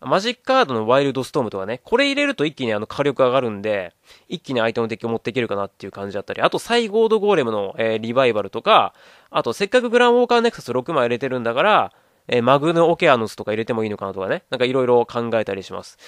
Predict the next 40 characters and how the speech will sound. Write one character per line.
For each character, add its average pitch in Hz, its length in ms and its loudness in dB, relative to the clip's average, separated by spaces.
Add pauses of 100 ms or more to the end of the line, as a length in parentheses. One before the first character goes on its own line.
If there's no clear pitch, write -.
(240)
で、 190 200 2
と - 160 -6
は 302 100 6
言 202 80 4
っ - 40 -18
て 135 120 -2
も、 104 280 -2
え 127 280 4
ー、 - 20 2
お 160 60 0
そ 269 120 -2
ら 254 100 4
く 110 120 -2
こ 165 100 -6
の 214 120 0
先、 185 340 -2
深 185 260 -6
海 196 160 0
ス - 140 -12
ピ - 100 -6
リ 151 60 -2
ッ - 40 -8
ト 113 100 -6
ど 170 160 0
ん 202 40 -2
ど 143 100 -2
ん - 20 -6
ど 143 80 -2
ん - 20 -4
ど 110 80 -2
ん 101 60 -8
出 175 100 -2
て 254 100 2
く 156 120 -2
る 120 100 -2
と 104 180 -2
思 110 300 0
う 101 60 -6
の 95 200 -6
で、 117 360 0